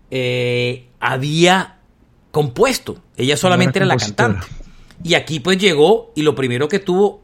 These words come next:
Speaker 1: no solamente fue una audición, sino una sesión de composición. Entonces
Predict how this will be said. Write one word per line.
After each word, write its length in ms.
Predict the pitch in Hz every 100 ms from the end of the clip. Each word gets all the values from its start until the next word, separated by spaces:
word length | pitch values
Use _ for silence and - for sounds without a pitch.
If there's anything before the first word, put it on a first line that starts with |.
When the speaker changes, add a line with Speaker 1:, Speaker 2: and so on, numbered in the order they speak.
| -
Speaker 1:
no 200 | 139 135
solamente 500 | 185 180 175 147 185
fue 160 | 160
una 80 | 170
audición, 500 | 170 113 131 147 170
sino 200 | 156 139
una 140 | 143 165
sesión 640 | - 123 - 151 156 196 - - _ -
de 180 | 127
composición. 880 | 143 131 104 98 98 - 202 285 123 - _
Entonces 480 | - 113 147 151 -